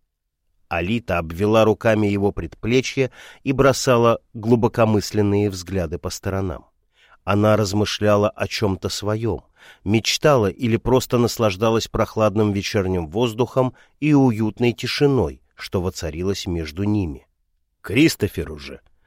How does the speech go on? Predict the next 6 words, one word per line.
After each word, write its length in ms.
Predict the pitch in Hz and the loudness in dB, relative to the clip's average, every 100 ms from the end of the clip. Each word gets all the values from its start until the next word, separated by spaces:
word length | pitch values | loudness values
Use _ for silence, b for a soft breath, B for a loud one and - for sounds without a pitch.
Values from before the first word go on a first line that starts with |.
| _ | _
не 160 | - 139 | 2 2
хотелось 640 | - 151 - 156 101 90 | 4 0 2 2 4 0
нарушать 640 | 104 101 87 - 113 110 - | -2 -4 -4 -2 -2 -2 -8
эту 240 | 117 107 113 | -6 -4 -4
хрупкую 720 | - 113 110 - 107 104 110 | -2 0 0 -2 -2 -2 -2
идиллию. 680 | - 110 98 110 78 65 - | -4 -8 -6 -8 -8 -12 -18